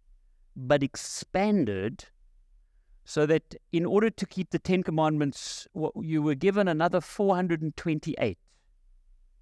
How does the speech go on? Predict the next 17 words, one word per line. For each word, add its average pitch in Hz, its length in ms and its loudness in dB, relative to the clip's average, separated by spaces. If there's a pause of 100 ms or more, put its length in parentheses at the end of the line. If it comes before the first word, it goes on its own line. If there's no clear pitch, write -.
(400)
to 151 100 0
make 147 200 4
it 156 100 0
easy 143 320 2
to 113 140 -4
keep - 240 -10
the 107 100 -6
ten. 101 360 -4 (140)
So - 140 -2
you 175 220 2
had 180 180 2
to 202 80 -2
keep - 340 -6
four 220 300 0
hundred 175 300 2
and 147 120 0
thirty-eight 147 760 -2